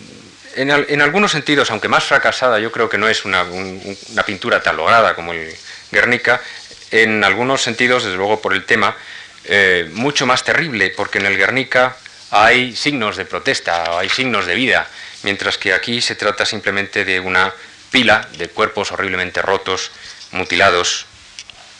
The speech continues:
presididos por esa, por esas manos atadas que nos van a conducir al sacrificio del cordero, a la víctima ofrecida en el, en el altar, en el holocausto.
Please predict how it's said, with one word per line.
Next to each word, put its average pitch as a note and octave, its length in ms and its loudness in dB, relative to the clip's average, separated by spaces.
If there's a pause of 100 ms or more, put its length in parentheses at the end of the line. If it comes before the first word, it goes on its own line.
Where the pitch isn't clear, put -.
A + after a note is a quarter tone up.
(1200)
presididos A2 640 0
por G2+ 200 0
esa, G#2 400 2 (720)
por F#2 140 -8
esas G2 180 -6
manos G#2 320 2
atadas A2+ 580 2 (360)
que F#2 80 -2
nos F#2 160 0
van A2 140 6
a G#2+ 60 4
conducir G2+ 460 -4
al G2 120 2
sacrificio G2+ 520 -4
del G2 140 0
cordero, A2 500 2
a F2+ 60 -2
la E2+ 100 2
víctima A2+ 540 0 (300)
ofrecida F#2 520 -2
en E2+ 80 0
el, D#2+ 240 -4 (140)
en E2 80 -10
el D#2+ 100 -8
altar, E2+ 420 2 (140)
en E2 120 -10
el F2 100 -4
holocausto. F2+ 560 0